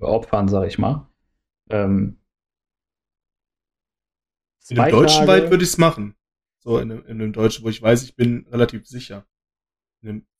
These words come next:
Speaker 2: fremden Wald, also auf einem fremden Kontinent, wo ich nicht weiß, was erwartet mich, oder wo ich weiß, was mich für Tiere erwarten.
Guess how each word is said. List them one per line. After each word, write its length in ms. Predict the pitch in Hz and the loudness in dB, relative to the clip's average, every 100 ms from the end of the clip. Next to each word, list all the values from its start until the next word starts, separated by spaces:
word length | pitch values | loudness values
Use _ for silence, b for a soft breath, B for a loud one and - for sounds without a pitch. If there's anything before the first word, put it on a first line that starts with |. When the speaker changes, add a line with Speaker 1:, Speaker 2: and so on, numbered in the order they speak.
| _ | _
Speaker 2:
fremden 400 | 117 143 185 156 | 2 2 0 0
Wald, 300 | 143 147 151 | 4 6 4
also 180 | - - | -2 -20
auf 60 | - | -20
einem 80 | _ | _
fremden 260 | 113 113 _ | -14 -14 _
Kontinent, 560 | - 131 143 135 135 120 | -16 -16 -10 -6 -6 -8
wo 60 | |
ich 120 | 107 117 | -16 -16
nicht 200 | 107 - | -16 -8
weiß, 240 | 110 110 | -8 -8
was 120 | 110 | -18
erwartet 260 | - 110 107 | -12 -10 -10
mich, 180 | 113 - | -12 -8
oder 200 | 107 95 | -8 -8
wo 80 | 98 | -12
ich 140 | 95 | -4
weiß, 220 | 104 107 107 | 0 0 -2
was 160 | - | -16
mich 160 | 113 - | -20 -20
für 80 | 101 | -14
Tiere 220 | 123 110 | -8 -6
erwarten. 500 | 104 104 113 139 139 | -8 -10 -12 -10 -12